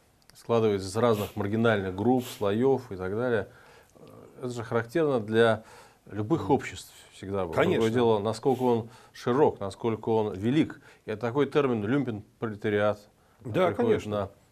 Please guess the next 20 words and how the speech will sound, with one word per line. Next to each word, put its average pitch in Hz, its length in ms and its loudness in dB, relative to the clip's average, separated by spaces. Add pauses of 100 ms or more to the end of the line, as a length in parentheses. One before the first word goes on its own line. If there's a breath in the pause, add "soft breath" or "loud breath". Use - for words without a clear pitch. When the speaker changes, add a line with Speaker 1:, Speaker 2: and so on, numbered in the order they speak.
(140)
Speaker 1:
на 95 180 -18
ум. 98 260 -12 (680 soft breath)
Вот, 101 680 -10
э, 107 320 -4 (640 soft breath)
речь 143 260 -2
идет 143 180 2
о 123 80 2
том, 156 200 -2
что 123 260 0
в - 60 -8
С 120 120 -4
Ш 170 220 -2
А 160 40 0
сейчас 131 500 -2 (120)
тенденция 127 480 0
на 123 100 0
увеличение 123 540 0
этого 85 200 -8
слоя, 85 280 -14
да? 131 160 -14